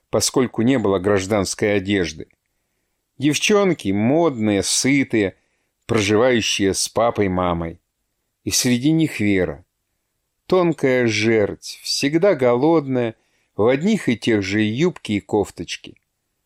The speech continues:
Она привыкла есть впрок, в любое время, поскольку непонятно, где и когда придется перекусить. А может быть, нигде и никогда.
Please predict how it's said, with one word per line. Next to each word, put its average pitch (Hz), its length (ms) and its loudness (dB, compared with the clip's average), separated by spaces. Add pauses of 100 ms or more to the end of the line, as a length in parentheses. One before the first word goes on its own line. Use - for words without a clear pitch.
(400)
Она 120 240 2
привыкла 135 460 0
есть 120 460 -2
впрок, - 600 -2
в 90 200 -6
любое 123 400 2
время, 110 480 0 (340)
поскольку 110 460 -2
непонятно, 117 840 0
где 104 360 0
и 98 40 0
когда 101 400 0
придется 107 580 -4
перекусить. 107 760 -4 (760)
А 117 140 0
может 165 280 2
быть, 107 260 -4
нигде 113 580 2
и 92 80 -2
никогда. 95 720 -2